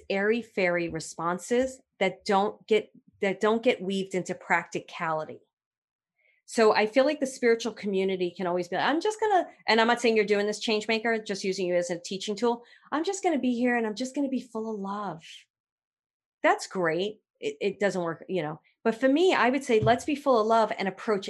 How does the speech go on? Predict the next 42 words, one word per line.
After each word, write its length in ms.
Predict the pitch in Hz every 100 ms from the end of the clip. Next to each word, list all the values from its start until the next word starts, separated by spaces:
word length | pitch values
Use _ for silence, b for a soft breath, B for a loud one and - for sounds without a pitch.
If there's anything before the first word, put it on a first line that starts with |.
| -
every 280 | 202 202 214
single 380 | - 202 185 175
minute 420 | 170 208 151 - _ _ -
full 140 | 190
of 80 | 180
love." 260 | 160 - - _ _ _ _ _ _ -
That's 320 | 240 277 254
where 100 | 220
you're 140 | 190
gonna 180 | 180 170
see 180 | 165 165
the 100 | 147
change. 540 | - 240 214 - - -
"Oh, 140 | 240
that 180 | 190 180
person 340 | 240 247 208
just 220 | 170 -
pissed 300 | - 220 214
me 160 | 202 190
off. 340 | 208 143 - _ b b b b b _ _ _ _ _ _
How 140 | - 208
do 100 | 214
I 60 |
get 160 | 208 202
full 180 | 196 185
of 80 | 180
love 220 | 175 170
now 180 | 143 147
about 280 | 151 139
it? 140 | 110 95 _ _ _ _ _ _ _ -
Oh, 140 | 240
I'm 140 | 220 214
gonna 160 | 233
go 100 | 220
make 220 | 214 208
that 180 | 208 190
call. 340 | - 220 175 -
I'm 120 | 190
gonna 160 | 180
fully 400 | 175 - 214 208
love 260 | 185 180 175
myself." 580 | 165 160 - 160 78